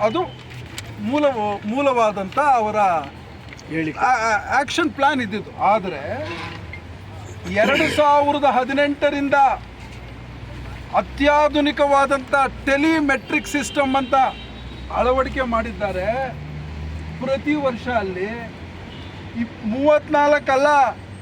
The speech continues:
Speaker 1: ಇಪ್ಪತ್ನಾಲ್ಕು ಟಿ ಎಂ ಸಿಯಷ್ಟು ಮಳೆ ಆಗಿಲ್ಲ ಅಂಥೇಳಿ ಮಾನ್ಯ ಜಲಸಂಪನ್ಮೂಲ ಸಚಿವರು ಉತ್ತರ ಕೊಟ್ಟಿದ್ದಾರೆ.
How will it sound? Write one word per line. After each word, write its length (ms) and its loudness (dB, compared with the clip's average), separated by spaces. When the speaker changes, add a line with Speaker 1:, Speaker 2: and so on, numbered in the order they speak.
Speaker 1:
ಇಪ್ಪತ್ನಾಲ್ಕು 1000 4
ಟಿ 200 2
ಎಂ 160 4
ಸಿಯಷ್ಟು 540 0
ಮಳೆ 320 2
ಆಗಿಲ್ಲ 500 2
ಅಂಥೇಳಿ 640 0
ಮಾನ್ಯ 360 2
ಜಲಸಂಪನ್ಮೂಲ 1000 -2
ಸಚಿವರು 520 -10
ಉತ್ತರ 260 -12
ಕೊಟ್ಟಿದ್ದಾರೆ. 880 -2